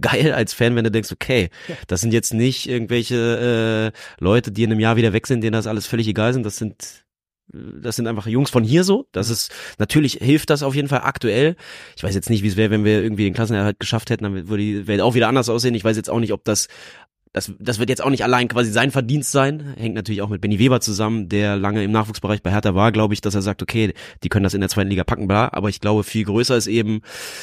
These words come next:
Speaker 1: der Punkt, den Luis auch schon gesagt hat, dass Bernsteins Vermächtnis hoffentlich auch Bestand haben wird, ähm, dass sich dieser Verein wieder mehr, ähm, auf seine Fans besinnt, auf diese Stadt besinnt,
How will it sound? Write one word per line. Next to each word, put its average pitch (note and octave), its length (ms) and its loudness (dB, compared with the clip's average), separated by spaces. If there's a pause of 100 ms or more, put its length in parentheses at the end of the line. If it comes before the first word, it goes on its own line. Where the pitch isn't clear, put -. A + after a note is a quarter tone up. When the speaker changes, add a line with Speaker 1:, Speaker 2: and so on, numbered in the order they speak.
(340)
Speaker 1:
der G#2 200 2
Punkt, - 560 0
den A2 200 4
Luis G#2 300 4
auch G#2+ 100 -4
schon G#2+ 200 -2
gesagt G#2+ 340 0
hat, G2+ 100 -4
dass - 280 -4
Bernsteins G#2+ 680 0
Vermächtnis A2+ 800 -2
hoffentlich G#2+ 480 0
auch G#2 160 -6 (140)
Bestand A2+ 440 0
haben A2+ 280 2
wird, A2 240 2 (420)
ähm, G2+ 380 2
dass G2+ 140 2
sich G2+ 120 -2
dieser G2+ 220 -2
Verein G#2+ 440 0
wieder G#2 220 0
mehr, A2+ 600 2 (460)
ähm, G#2 920 0
auf F#2+ 160 -2
seine G2 260 0
Fans A2+ 480 0
besinnt, A#2+ 460 0
auf G2+ 200 -4
diese F2 160 -8
Stadt - 360 -4
besinnt, A#2+ 460 -2